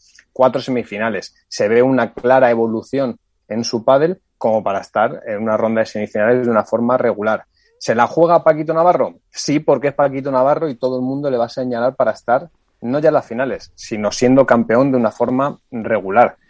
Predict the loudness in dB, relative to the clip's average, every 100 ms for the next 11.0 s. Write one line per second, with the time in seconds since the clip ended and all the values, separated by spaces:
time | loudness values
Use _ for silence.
0 | _ _ _ _ -2 0 2 0 -4 _
1 | _ _ 0 2 2 0 0 0 0 -2
2 | -6 -12 _ _ _ -10 -8 -6 -4 -2
3 | -2 -2 -4 0 0 0 -2 -4 -4 -6
4 | -8 -8 -10 -14 -18 -8 -4 -4 -6 -8
5 | 0 4 6 6 6 2 _ _ _ -4
6 | 2 4 4 -2 0 0 2 2 2 2
7 | 2 2 0 -6 -8 -4 -2 -2 -2 -4
8 | -2 -4 -4 -6 -4 -4 -4 -4 -4 2
9 | 4 2 2 0 0 _ _ _ -6 -2
10 | -2 -2 -4 -6 -6 -6 -2 0 0 -2